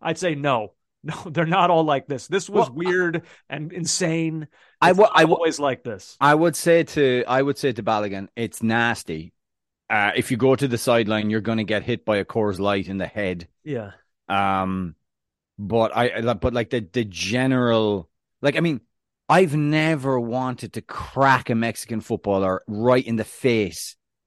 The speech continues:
Speaker 2: as much as I wanted to crack Arteaga at the, at the end. Like, first of all, uh,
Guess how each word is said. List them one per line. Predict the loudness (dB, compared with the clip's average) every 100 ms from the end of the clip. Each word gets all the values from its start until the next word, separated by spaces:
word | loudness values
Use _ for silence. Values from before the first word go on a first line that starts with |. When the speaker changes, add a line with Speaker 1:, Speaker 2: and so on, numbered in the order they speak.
| -10
Speaker 2:
as | -2
much | 0 0
as | 0 2
I |
wanted | 2 0 -2
to | -6
crack | 0 0 2
Arteaga | 0 -2 -2 -2 -2 -2 -6 -8 _ _ _ _ _
at | -4 -2
the, | -2
at | 0 0
the | 2 2
end. | 0 -2 -8 _ _
Like, | 2 2 0 _ -20
first | -2 0 0 -4
of | -4
all, | -2 -2 -6 _ _ _ _ _ _ _ _ _
uh, | -14